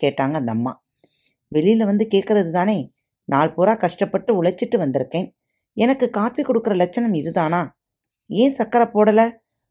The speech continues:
உங்க பாட்டன் விட்டு சொத்தா குறைஞ்சு போயிடும் அப்படின்னு காட்டு கத்தா கத்த ஆரம்பிச்சிட்டார். அந்த அம்மா அலட்டிக்காமே நடந்து வந்தாங்க.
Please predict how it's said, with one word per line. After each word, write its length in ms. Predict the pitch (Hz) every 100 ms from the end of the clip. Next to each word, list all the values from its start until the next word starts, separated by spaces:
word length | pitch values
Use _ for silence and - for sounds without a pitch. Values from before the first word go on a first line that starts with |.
| _
உங்க 280 | - 185 170
பாட்டன் 340 | 185 208 240 233
விட்டு 320 | 185 180 202
சொத்தா 160 | 220
குறைஞ்சு 320 | 214 226 254 247
போயிடும் 400 | 269 277 180 - _
அப்படின்னு 440 | 151 131 160 175 123 _ _
காட்டு 420 | 131 190 226 262
கத்தா 260 | - - 214
கத்த 300 | 135 - 170
ஆரம்பிச்சிட்டார். 640 | 139 131 120 - 143 143 _ _ _ _ _ _ _
அந்த 220 | - 123
அம்மா 280 | 120 151 175
அலட்டிக்காமே 540 | 131 151 190 190 170 196
நடந்து 300 | 117 117 120
வந்தாங்க. 440 | 107 117 120